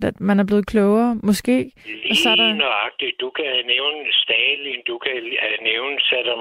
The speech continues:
Speaker 2: Hussein, du kan nævne
Speaker 1: Men Ricardo, der er der
Speaker 2: Gaddafi,
Speaker 1: langt,
Speaker 2: du
Speaker 1: der er
Speaker 2: kan
Speaker 1: der langt fra Stalin og Saddam Hussein til,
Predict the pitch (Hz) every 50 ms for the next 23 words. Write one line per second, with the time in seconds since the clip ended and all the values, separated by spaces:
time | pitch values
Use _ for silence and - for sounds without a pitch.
0 | 98 - 117 - - 123 113 117 123 135 139 139 - - 135 - - 131 120 120
1 | 117 113 117 123 131 143 135 - - 208 220 220 226 233 220 196 247 226 208 208
2 | 214 233 233 233 220 208 214 226 214 208 202 220 247 233 - - - - 220 220
3 | 208 220 214 214 214 240 240 - - - 277 254 - - - 208 202 202 208 233
4 | 247 240 240 220 208 196 190 185 - - 190 190 190 190 196 185 - 202 180 180
5 | 196 214 220 - 226 214 196